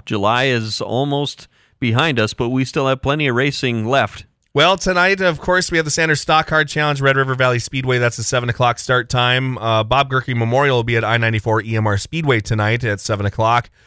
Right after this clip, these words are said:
Speaker 2: Uh, Lightning Sprints at River City Speedway. That'll be at seven o'clock, uh, that in, up in Grand Forks tonight. Um, tomorrow night, uh, the only thing I have on my schedule is Hall of Fame night. Jeff Wildung and John Steppen, a couple of good racers from back in, uh,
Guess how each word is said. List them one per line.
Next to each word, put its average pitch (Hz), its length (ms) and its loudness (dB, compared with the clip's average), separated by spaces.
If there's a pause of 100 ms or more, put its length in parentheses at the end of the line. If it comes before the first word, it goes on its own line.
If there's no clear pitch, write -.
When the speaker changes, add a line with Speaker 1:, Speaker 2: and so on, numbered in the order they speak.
(340)
Speaker 2:
Uh, 110 200 4
Lightning 147 320 0
Sprints 147 260 -2
at 127 60 -6
River 131 180 2
City 131 280 -4
Speedway. 170 560 -2
That'll 165 180 0
be 147 80 0
at 120 80 -2
seven 120 260 0
o'clock, 120 540 2
uh, 117 340 2
that 113 160 0
in, 113 260 -2
up 120 140 -2
in 107 80 2
Grand 110 260 0
Forks 156 280 0
tonight. 147 320 -2 (560)
Um, 117 460 2
tomorrow 156 440 2
night, 151 400 0
uh, 135 260 4
the 131 100 -2
only 139 140 0
thing 151 140 -4
I 143 160 4
have 139 200 2
on 123 100 2
my 139 180 0
schedule 123 480 0
is 113 100 2
Hall 135 200 2
of 117 60 0
Fame 156 240 -2
night. 135 360 0
Jeff 127 220 0
Wildung 143 500 2
and 120 200 -2
John 123 220 2
Steppen, 131 360 -2
a 113 60 0
couple 120 280 2
of 107 80 0
good 113 140 2
racers 113 460 0
from 104 220 -4
back 107 320 2
in, 110 240 -2
uh, 101 200 0